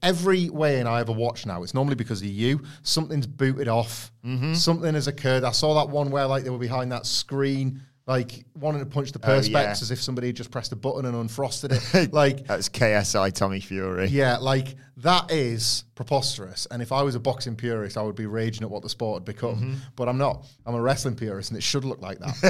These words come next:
Speaker 1: So
Speaker 2: Yeah.
Speaker 1: great, right? So something that looks as dumb as that. And then in the heat of it, you get the kickoff, you get the sort of, you know, whatever, the t-, the traditional, like, they, you get, they get weighed, everything's fine.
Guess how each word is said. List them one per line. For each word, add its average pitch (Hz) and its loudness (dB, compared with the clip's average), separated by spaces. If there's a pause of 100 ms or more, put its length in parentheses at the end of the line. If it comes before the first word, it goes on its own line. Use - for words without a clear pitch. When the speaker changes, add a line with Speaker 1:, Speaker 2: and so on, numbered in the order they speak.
(120)
Speaker 1:
So 160 10
Speaker 2:
Yeah. 139 4
Speaker 1:
great, 165 4
right? 127 2 (180)
So - -6
something 190 2
that 170 4
looks 160 0
as 143 -2
dumb 139 2
as 127 0
that. 107 2 (480)
And 123 -2
then 120 2
in 143 2
the 131 0
heat 151 -2
of 139 -4
it, 120 -2
you 131 -4
get 151 -2
the 151 -4
kickoff, 135 0
you 123 -6
get 131 -2
the 135 -6
sort 135 0
of, 120 -4 (160)
you 139 -2
know, 127 2
whatever, 120 2
the 110 -2
t-, 113 -6
the 117 -6
traditional, 127 0 (280)
like, 110 0
they, 107 -4 (140)
you 117 -20
get, 208 0
they 208 2
get 262 2
weighed, 165 6 (240)
everything's 196 6
fine. 117 2